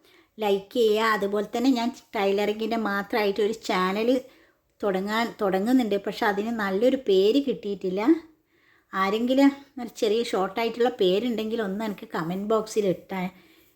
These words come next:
ശരിക്കും ന-, ചെറിയ നല്ലൊരു പേര് കിട്ടണം. അപ്പോൾ ഇനിയിപ്പോൾ നമുക്ക് ഇതാ ഇതുപോലെ നാല് സൈഡും ഞാൻ പീസ് വെച്ച് തയ്ച്ചു, കണ്ട, അതുകൊണ്ട്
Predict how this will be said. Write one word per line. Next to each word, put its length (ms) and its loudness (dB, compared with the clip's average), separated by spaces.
ശരിക്കും 460 2
ന-, 220 -2
ചെറിയ 280 2
നല്ലൊരു 360 2
പേര് 320 6
കിട്ടണം. 360 -6
അപ്പോൾ 240 -6
ഇനിയിപ്പോൾ 380 2
നമുക്ക് 320 -2
ഇതാ 140 2
ഇതുപോലെ 380 2
നാല് 260 0
സൈഡും 340 0
ഞാൻ 120 -4
പീസ് 320 -4
വെച്ച് 260 -4
തയ്ച്ചു, 480 -2
കണ്ട, 140 -2
അതുകൊണ്ട് 240 4